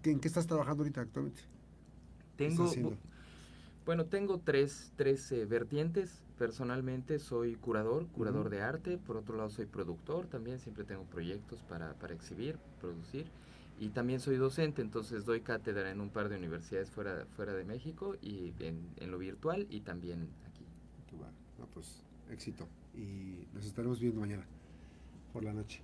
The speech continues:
Speaker 2: Invitados
Speaker 1: Invitación.
Speaker 2: todos, invitados.
Speaker 1: Gracias. Gracias a César Burgos, curador de arte, que mañana, que mañana va a ser, eh, presente en una exposición,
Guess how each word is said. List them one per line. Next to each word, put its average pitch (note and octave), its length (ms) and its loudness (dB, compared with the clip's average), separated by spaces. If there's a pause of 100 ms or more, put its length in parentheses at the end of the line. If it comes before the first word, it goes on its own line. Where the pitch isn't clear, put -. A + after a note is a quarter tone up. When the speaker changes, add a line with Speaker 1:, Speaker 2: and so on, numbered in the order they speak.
(140)
Speaker 2:
Invitados G#2 600 2
Speaker 1:
Invitación. - 40 -14
Speaker 2:
todos, F2 300 -4
invitados. F2+ 380 2
Speaker 1:
Gracias. - 320 -4 (280)
Gracias D3 300 10
a C#3 60 4
César C#3 340 4
Burgos, C#3+ 640 6
curador A#2 380 4
de B2 100 6
arte, C#3 340 2
que C3 100 -4
mañana, G#2 280 0 (120)
que G#2 120 -2
mañana G#2+ 260 0
va A#2 60 2
a - 20 -4
ser, A2+ 160 -4 (140)
eh, G#2+ 80 -2
presente G#2 340 -2
en A2+ 100 2
una G#2 200 0
exposición, D#3 720 2